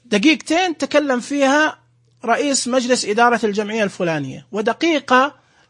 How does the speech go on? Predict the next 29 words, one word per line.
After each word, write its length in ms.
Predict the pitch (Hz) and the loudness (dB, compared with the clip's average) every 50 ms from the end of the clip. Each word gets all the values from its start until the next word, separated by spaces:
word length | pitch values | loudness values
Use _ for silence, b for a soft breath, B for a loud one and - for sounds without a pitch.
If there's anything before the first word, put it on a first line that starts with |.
| _ - | _ -8
يجب 400 | 226 233 247 285 269 262 277 233 | 2 6 6 6 6 4 0 0
أن 180 | 208 247 254 254 | 0 0 0 0
تقدم 560 | - 247 - - 277 262 262 262 262 262 247 | -2 -2 0 0 0 2 2 2 2 2 2
لكامل 500 | 220 220 208 - 262 262 262 247 220 214 | 0 -4 -2 0 2 2 2 2 0 0
الحدث 500 | 208 202 - - 247 226 247 247 - - | 0 0 0 0 2 2 2 0 0 -2
الذي 360 | - 214 214 220 214 214 214 | -4 -4 -2 -2 -2 -2 -4
فيه 300 | 202 - 247 240 220 220 | -4 -4 -4 -4 -2 -2
الأشخاص 500 | - 143 185 185 - - 214 208 202 - | -2 -2 -4 -6 -4 -2 -2 -2 -2 -4
ذوي 380 | 185 208 208 196 196 139 165 185 | -4 -2 -2 -2 -2 0 -2 -2
الإعاقة. 540 | 190 156 165 151 147 139 127 - - 135 - _ b b b b b b | -2 -2 -4 -4 -4 -4 -6 -8 -12 -18 -20 _ b b b b b b
فهذا 540 | - - 247 240 202 320 339 311 277 262 285 | -2 2 2 4 6 8 8 8 8 6 4
أنا 540 | 320 330 - - 302 302 302 294 277 202 226 | 4 4 2 2 2 2 2 2 2 0 -2
وجهة 540 | 233 226 196 220 254 269 302 269 262 262 262 285 | -4 -6 -6 -4 -4 -2 0 0 0 0 0 0
نظري، 320 | 294 277 277 269 254 247 | 0 2 4 4 4 4
لو 160 | 269 285 302 | 4 2 2
أنهم 280 | 320 311 285 269 262 269 | 2 2 2 2 2 2
ارتاحوا 580 | 262 254 - 294 294 294 - - 320 320 262 | 0 0 0 0 2 2 2 0 -2 -2 -4
كان 240 | - - 262 254 240 | -2 -2 0 0 2
أفضل 420 | 214 240 202 190 165 151 139 - - _ _ _ _ _ _ _ _ - | 2 2 2 0 -2 -6 -8 -12 -16 _ _ _ _ _ _ _ _ 0
لهم 440 | 208 240 269 285 311 302 262 - 214 | 4 6 6 6 4 2 0 -2 -2
وللأشخاص 600 | 233 233 220 185 208 196 - - 233 214 - 214 | -2 -2 -2 -4 -6 -4 -2 -2 -2 -2 -2 -2
ذوي 100 | 196 185 | -2 -2
الإعاقة، 320 | 175 160 151 147 - 220 | -2 -2 -2 -4 -2 -2
لأنهم 220 | 247 294 311 277 | 0 0 0 0
قدموهم 500 | 247 - 240 214 220 220 247 254 220 208 | -2 -4 -6 -4 -4 -2 -2 -2 -2 -2
بشكل 400 | 190 190 - 226 208 - 208 208 - _ _ _ _ _ _ _ _ | -4 -6 -6 -6 -6 -6 -8 -8 -10 _ _ _ _ _ _ _ _
سيء 440 | - - - 226 196 156 151 135 - _ _ _ _ - | -8 -4 -2 0 0 0 -2 -6 -10 _ _ _ _ -12
ولا 400 | 214 190 202 208 214 214 214 208 - | -4 -2 0 2 2 2 0 -2 -4
يليق. 480 | - 190 170 147 135 - - - - | -6 -6 -6 -6 -8 -10 -14 -18 -20